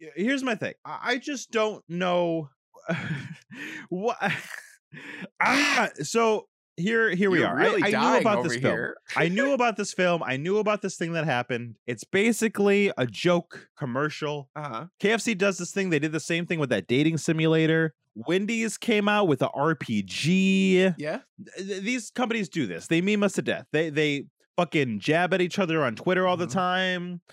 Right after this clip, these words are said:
Speaker 1: Like, this,
Speaker 2: Yeah.
Speaker 1: this is the joke, right? And I, I love that they did this. Fucking go for it. Make a fucking movie about, you know, fucking Mario Lopez,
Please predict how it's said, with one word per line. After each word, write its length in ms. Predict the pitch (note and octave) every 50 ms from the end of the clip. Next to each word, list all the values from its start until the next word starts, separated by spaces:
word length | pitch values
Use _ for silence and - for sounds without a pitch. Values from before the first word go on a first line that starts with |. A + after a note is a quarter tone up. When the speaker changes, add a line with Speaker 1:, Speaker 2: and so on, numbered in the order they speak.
| - -
Speaker 1:
Like, 160 | - C#3 C3
this, 140 | D3 G3+ C#4
Speaker 2:
Yeah. 160 | C#4+ G#3+ C#3
Speaker 1:
this 180 | A#2 A#3 G#3 -
is 60 | G3+
the 100 | F#3+ A3
joke, 240 | E3 - C3+ E2+ - -
right? 260 | E3+ G3+ A3+ A3+ - - _ _ _ -
And 160 | - F#3+ G3+ - -
I, 180 | F#3 A3 - - -
I 160 | - G3 G#3+
love 440 | F#3 F#3+ F#3 F#3 G3+ G3 G3 D#3+ D3+
that 120 | E3+ C#3+ B2+
they 120 | C#3+ B2
did 200 | G#2+ G#2 G2 E2+
this. 320 | - C2+ - - - - - _ -
Fucking 380 | G3 G3+ - A3 G3 F#3 D3
go 200 | - C#3+ A#2+ A2
for 300 | - - - F#2+ E2+ -
it. 100 | G#2 -
Make 240 | C3+ E3 G3+ G#3+ G#3
a 60 | G#3
fucking 600 | - - - F3 E3+ - E3 D#3 D#3 D3+ D3 C3+
movie 540 | B2 B2 C3 C3+ B2 C3 C3+ C3 C3 C3 C3 _ _ _ - A#2+
about, 440 | A2+ A2 B2+ B2 A#2+ A#2 A2+ - _ _ _ _ _ -
you 120 | B2+ C3
know, 420 | B2 A#2+ A#2 A2+ A2+ A2 G#2+ G#2 - _ _ _ - A2
fucking 260 | - D3 B2 C3+ A#2+ A2+
Mario 320 | C3+ D3+ F3 F#3 F3+ F3+
Lopez, 640 | E3+ D#3 D#3 D3+ - E3+ D3+ C#3+ C#3+ C#3 C#3+ B2+ B2+